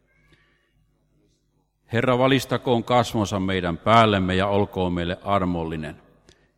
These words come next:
Herra, kääntäköön kasvonsa meidän puoleemme ja antakoon meille iankaikkisen rauhan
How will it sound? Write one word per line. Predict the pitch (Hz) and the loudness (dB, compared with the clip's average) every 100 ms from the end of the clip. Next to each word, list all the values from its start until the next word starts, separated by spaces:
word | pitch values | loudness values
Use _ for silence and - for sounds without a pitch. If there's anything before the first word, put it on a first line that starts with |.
| _ - | _ -2
Herra, | 135 131 | 0 0
kääntäköön | 123 123 113 104 95 107 95 | 0 2 2 2 -4 -4 -2
kasvonsa | - 120 - 113 101 101 | 0 0 2 -2 -4 -4
meidän | 95 92 87 82 | -4 -4 -4 -6
puoleemme | - 110 107 92 90 87 82 - - _ _ _ 113 | -4 -2 0 0 -2 -6 -10 -14 -20 _ _ _ -2
ja | 113 | 0
antakoon | 120 117 - 110 104 | 0 -4 -6 -6 -4
meille | 98 92 87 - | -4 -4 -6 -8
iankaikkisen | 127 127 104 - 85 - - - 76 | -4 -2 -2 -4 -6 -6 -14 -12 -10
rauhan | 95 110 104 85 87 78 | -4 -2 -2 -4 -6 -10